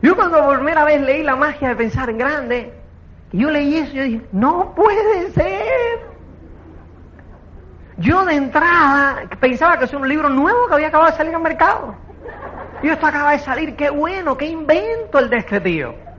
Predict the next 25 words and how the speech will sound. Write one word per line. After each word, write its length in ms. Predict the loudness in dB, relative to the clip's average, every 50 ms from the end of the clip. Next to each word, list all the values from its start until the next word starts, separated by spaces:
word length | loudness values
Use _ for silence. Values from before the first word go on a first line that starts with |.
| -20 -20 -20 -20 -20 -20 -20 -20 -20 -20 -20 -20 -20 -20 -20 -20 -20 -20 -20 -8 -2
Hasta 320 | 0 0 0 0 -2 -2
que 100 | -2 -4
vi 260 | -2 -2 -2 0 0
la, 420 | 2 2 4 4 4 4 2 0 -2
es-, 140 | -6 -10 -14 -16 -14
yo, 160 | -10 -8 -8 -6
si 120 | -6 -8
esto 120 | -8 -8
se 140 | -4 -4 -4
escribió 260 | -4 -2 -4 -4 -4
en 80 | -2 0
el 60 | 0
año 220 | 0 0 -2 -4 -6
cincuenta 680 | -6 -8 -8 -6 -2 -2 -2 -2 -2 -2 -2 -2 -2
y 80 | 0
nueve, 440 | 0 -2 -2 -2 -2 -2 -2 -4 -4
yo 120 | -4 -4 -2
no 60 | -2
había 260 | -2 0 0 0 0
nacido. 960 | 0 0 -2 -4 -6 -8 -8 -6 -6 -6 -6 -4 0 2 2 2 2 0 -2 -6 -10 -16 -18 -20 -20 -20 -20 -20 -20 -20 -20 -20 -20 -20 -20 -20 -20 -20 -20 -20 -4 -2
Digo, 160 | 0 0 0
¿y 80 | 0 0
dónde 300 | 0 0 -2 -2 -4 -6
estaba 460 | -6 -4 -2 -2 -2 0 -2 -2 -2
yo? 760 | 0 0 0 0 2 0 0 0 -2 -2 -2 -2 -4 -6 -8